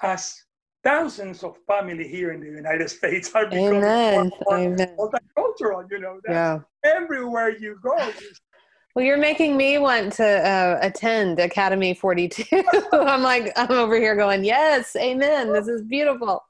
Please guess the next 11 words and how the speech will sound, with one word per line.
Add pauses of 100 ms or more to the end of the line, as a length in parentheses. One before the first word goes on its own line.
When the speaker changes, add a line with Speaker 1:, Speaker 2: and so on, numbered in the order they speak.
(540)
Speaker 2:
So
thank
you. (100)
Thank
you
for
that.
And,
um,
yes,
we,